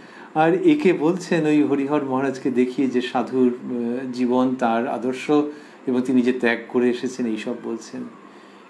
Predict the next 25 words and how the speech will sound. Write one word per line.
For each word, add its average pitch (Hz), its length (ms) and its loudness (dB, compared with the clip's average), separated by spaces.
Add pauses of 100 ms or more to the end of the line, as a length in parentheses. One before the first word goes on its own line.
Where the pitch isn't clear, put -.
ইনি 160 460 2 (120)
এক 165 420 4
হাতে 151 280 0
সন্ন্যাস 147 600 0
এবং 131 300 -2
আরেক 147 320 0
হাতে 147 220 -4
সংসারকে 135 760 -2
নিয়ে 131 300 0
চলছেন। 185 520 -2
শুধু 170 340 -4
তাই 170 200 2
নয়, 160 240 -2 (1000)
এই 143 120 2
দুটিকে 170 540 2
অদ্ভুতভাবে 165 1120 2 (380)
স্থাপন 180 640 0
করে 160 240 2
দেখাচ্ছেন 107 720 -4 (1160)
যে 208 340 4 (180)
সংসার 196 840 0
জীবন 190 320 4
মানে 202 300 4
সেটা 202 240 0
সন্ন্যাসের 190 640 0